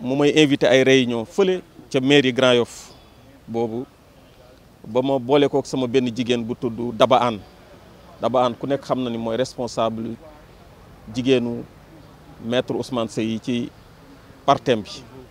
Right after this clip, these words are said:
Daba Anne moom maa jàpp ci loxoom, ne ko: "Man de dama am sama benn grand buy politique, man nag defuma politique,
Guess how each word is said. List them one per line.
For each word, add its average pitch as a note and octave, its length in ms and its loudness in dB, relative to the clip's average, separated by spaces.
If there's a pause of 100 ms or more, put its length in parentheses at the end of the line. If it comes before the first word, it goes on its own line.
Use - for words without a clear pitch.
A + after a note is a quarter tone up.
(460)
Daba C3 260 0
Anne D3+ 180 6
moom C#3 300 0 (220)
maa B2 180 -2
jàpp C#3+ 300 2
ci C#3 80 2
loxoom, B2 260 2 (1120)
ne C3 80 -4
ko: - 120 -4
"Man C#3 140 0
de C3 80 0
dama C#3 200 0
am C#3+ 80 -2
sama C3+ 180 -2
benn B2 220 -2
grand A#2+ 260 -2
buy A#2 120 -4
politique, A#2 360 -4 (140)
man B2 180 -6
nag A#2+ 140 -2
defuma C#3+ 280 0
politique, A2+ 340 -4